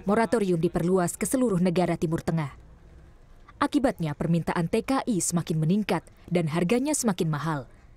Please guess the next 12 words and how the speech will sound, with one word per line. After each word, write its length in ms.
Hal 160
ini 160
mendorong 400
terjadinya 640
perdagangan 640
orang. 320
Tak 160
tanggung-tanggung, 720
salah 240
satu 320
korbannya 400
bahkan 560